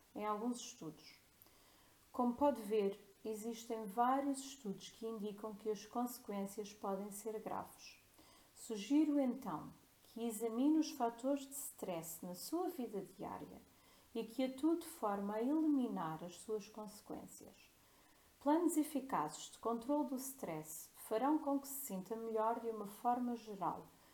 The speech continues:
tanto na sua saúde física quanto mental.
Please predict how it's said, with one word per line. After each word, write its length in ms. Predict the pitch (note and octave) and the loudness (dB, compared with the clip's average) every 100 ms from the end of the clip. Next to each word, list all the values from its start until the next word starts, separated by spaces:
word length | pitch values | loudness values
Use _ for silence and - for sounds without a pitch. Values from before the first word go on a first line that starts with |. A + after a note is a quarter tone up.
| - - | -20 2
tanto 420 | B3+ C4+ C4+ C#4 | 6 6 4 4
na 100 | C4 | 4
sua 260 | C4+ A#3 | 4 0
saúde 460 | G3+ - F3+ F3 - - | 0 -2 -8 -8 -12 -12
física 480 | - G#3 B3 C4+ C#4 | -4 -2 -2 -2 -4
quanto 380 | D4 - G3 - | -4 -4 -6 -4
mental. 500 | G3 F#3+ F#3 G3 - | -4 -4 -6 -10 -10